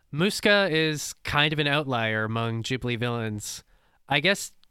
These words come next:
Ghibli villains tend to be kind of sympathetic and understandable, but I guess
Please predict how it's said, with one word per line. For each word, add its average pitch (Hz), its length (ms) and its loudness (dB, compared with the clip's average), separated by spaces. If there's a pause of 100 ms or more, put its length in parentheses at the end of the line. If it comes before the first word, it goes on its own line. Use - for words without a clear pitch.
(100)
Ghibli 160 340 2
villains 165 440 0
tend 147 280 0
to 156 80 -2
be 139 140 0
kind 135 340 0
of 123 400 -2 (280)
sympathetic 147 1120 -2 (200)
and 120 720 0 (200)
understandable, 139 1000 0 (500)
but 160 100 6
I 160 100 8
guess - 420 0